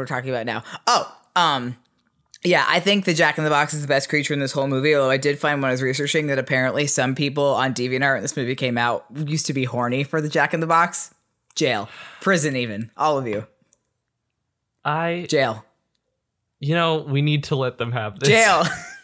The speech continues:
Speaker 1: No. Um, anyway, uh, I also, uh, Perchta, the cherub, which is a little angel that she en-, uh, encounters in the attic, is a really cool creature.
Speaker 2: I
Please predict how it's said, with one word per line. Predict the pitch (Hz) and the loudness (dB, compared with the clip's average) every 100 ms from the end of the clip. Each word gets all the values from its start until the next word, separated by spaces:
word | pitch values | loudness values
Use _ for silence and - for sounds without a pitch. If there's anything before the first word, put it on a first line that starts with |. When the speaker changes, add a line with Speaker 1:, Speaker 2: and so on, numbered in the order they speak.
| _ _ _ _ _ _ _ _ _ 190 | _ _ _ _ _ _ _ _ _ 2
Speaker 1:
No. | 202 196 151 - - 240 - 190 _ _ - 220 - | 4 4 0 -2 -12 -12 -16 -20 _ _ -16 -14 -6
Um, | - 180 160 143 127 143 - _ - | -2 2 2 2 -2 -6 -10 _ 0
anyway, | 196 185 151 135 - - - | 4 4 4 2 -4 -20 -2
uh, | 156 156 143 139 - | 2 4 4 2 0
I | 165 160 160 - | 2 2 2 0
also, | 160 170 185 190 | -2 0 2 2
uh, | - 151 143 139 | 2 2 2 0
Perchta, | - 160 175 - 220 202 202 | 0 0 2 0 2 4 4
the | 175 | 2
cherub, | - 165 160 185 196 | 0 2 4 2 0
which | 175 | -2
is | 165 160 | -4 -2
a | |
little | 160 135 | -2 -2
angel | 120 135 143 156 | -2 -4 -2 0
that | 156 135 | 0 -2
she | - 143 | -2 -2
en-, | 139 135 - | -2 -6 -6
uh, | 135 | -6
encounters | 135 135 151 135 135 | -4 -4 -2 -2 -2
in | 135 | -4
the | 120 | -4
attic, | 123 127 160 180 - | -2 0 -2 -4 -6
is | 156 | -4
a | 160 | -2
really | 156 160 | 0 0
cool | 175 | -2
creature. | 165 165 165 | -4 -4 -2
Speaker 2:
I | 131 127 | 0 0